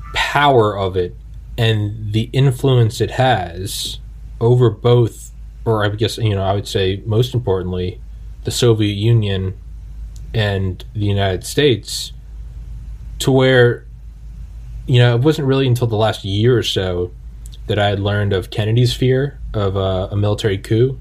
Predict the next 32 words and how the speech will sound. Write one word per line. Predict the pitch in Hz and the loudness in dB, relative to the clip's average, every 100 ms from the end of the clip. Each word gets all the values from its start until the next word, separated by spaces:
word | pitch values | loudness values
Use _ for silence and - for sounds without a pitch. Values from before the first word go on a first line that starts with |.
| - | -8
during | - 104 | -2 -2
the | 101 | 0
Cuban | 113 104 | -2 -2
Missile | 101 123 120 | -2 -2 0
Crisis. | 120 120 131 123 - | 2 2 0 -4 -2
I'd | 110 120 | 2 4
always | 131 120 | 4 4
heard, | - 117 113 107 - - - - - - - | 4 6 6 2 -4 -18 -16 -16 -14 -10 -2
um, | 98 92 90 90 90 - - - - | 0 0 -2 -4 -6 -12 -16 -16 -6
you | 101 | -2
know, | 92 90 90 | 0 -2 -2
the, | 92 87 - | -4 -6 0
"Is | 113 - | -2 0
Khrushchev | - 107 - 104 101 | 0 0 0 -2 2
really | 101 95 | 2 2
in | 95 | 0
charge?" | - 95 104 117 - - - - - - - - - - - - - | 0 0 0 -2 -4 -12 -14 -14 -14 -12 -12 -12 -12 -12 -14 -8 0
But | 113 107 - - - - - - - | 0 0 -4 -20 -18 -18 -16 -14 -2
it | 117 | 2
wasn't | 147 156 160 | 4 4 2
until | 156 127 | 2 4
learning | 120 127 117 | 4 4 4
about | 110 101 - - - | 2 0 -4 -14 -8
Kennedy's | - 151 135 120 | 0 2 4 4
own | 120 170 | 6 4
fear | 160 98 85 - - - - - - | 0 -4 -6 -10 -10 -2 0 0 -2
of | 98 | 0
military | 104 98 - 92 92 | 2 2 0 -2 -2
coup, | 95 87 | -4 -4
especially | - 110 101 107 104 | -2 -2 0 0 0
in, | 98 | 0
um, | 98 98 98 | -2 -2 -4